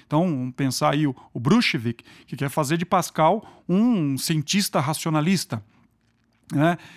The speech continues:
E outros, e, é, que tentaram fazer de Pascal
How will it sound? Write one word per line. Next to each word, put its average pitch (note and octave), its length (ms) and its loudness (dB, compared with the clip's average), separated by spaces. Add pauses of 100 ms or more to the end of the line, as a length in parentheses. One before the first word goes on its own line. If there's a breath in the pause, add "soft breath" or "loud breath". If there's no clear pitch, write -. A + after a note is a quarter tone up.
(220 loud breath)
E C#3 680 0
outros, F#3 600 2 (220 loud breath)
e, E3+ 160 -4
é, D3+ 400 0
que E3+ 160 -2
tentaram F3 380 2
fazer E3 180 -2
de F3+ 80 0
Pascal F3+ 760 0